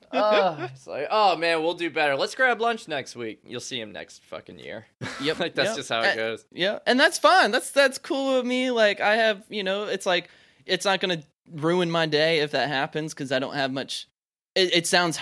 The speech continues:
Speaker 1: it sounds cynical, but I don't, just don't have much value, or I don't hold much weight to it.
Speaker 2: I don't
Speaker 1: So
Speaker 2: have
Speaker 1: it's
Speaker 2: much
Speaker 1: like, if it
Speaker 2: invested in
Speaker 1: doesn't
Speaker 2: it,
Speaker 1: fall
Speaker 2: yeah.
Speaker 1: through, if it falls through, it's like, "Ah, I di-, I didn't get to see them. That's okay." Like, the once a time a year I saw them. I, I have this weird thing too, because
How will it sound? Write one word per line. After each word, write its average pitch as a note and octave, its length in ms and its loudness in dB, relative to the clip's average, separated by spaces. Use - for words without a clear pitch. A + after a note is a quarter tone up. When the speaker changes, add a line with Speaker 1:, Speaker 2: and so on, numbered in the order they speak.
Speaker 1:
it D3+ 60 -8
sounds D3+ 260 0
cynical, C#3+ 320 -2
but B2+ 60 2
I - 20 0
don't, D#3+ 100 -4
just - 120 -6
don't D#3 120 0
have D3+ 120 2
much C#3+ 200 -2
value, C#3+ 440 2
or C3 120 4
I B2+ 80 4
don't C3+ 140 -2
hold C3+ 180 0
much C3 280 -4
weight B2+ 380 -4
to D3 200 -2
it. D3+ 140 -2
Speaker 2:
I - 40 -16
don't B2 80 -12
Speaker 1:
So C3+ 140 0
Speaker 2:
have B2+ 80 2
Speaker 1:
it's B2 80 0
Speaker 2:
much D3+ 60 -2
Speaker 1:
like, A#2 220 0
if - 0 -
it - 20 -4
Speaker 2:
invested - 80 -2
in - 0 -
Speaker 1:
doesn't B2+ 240 -4
Speaker 2:
it, A2+ 60 -8
Speaker 1:
fall C#3 180 0
Speaker 2:
yeah. D3+ 60 -6
Speaker 1:
through, C#3 180 -4
if B2+ 100 -10
it C3 80 -10
falls C3+ 240 -4
through, C#3 140 -4
it's B2+ 120 -10
like, C#3 120 -6
"Ah, A3 240 2
I G3 40 0
di-, F#3+ 200 -2
I F#3+ 100 0
didn't F#3+ 140 -4
get F#2+ 120 -6
to B2 60 -8
see B2+ 220 -4
them. C3 240 -6
That's C#3+ 160 -10
okay." C3 400 -4
Like, B2 200 -12
the B2+ 80 -10
once B2 280 -8
a A#2+ 120 -14
time B2 200 -8
a A#2+ 40 -8
year B2+ 280 -6
I A#2+ 80 -4
saw C3 240 -4
them. C3+ 200 -6
I, G#3+ 180 2
I G3+ 100 2
have C4 220 2
this G3 200 0
weird E3+ 260 0
thing E3 200 -2
too, D#3 280 -2
because C3 460 -6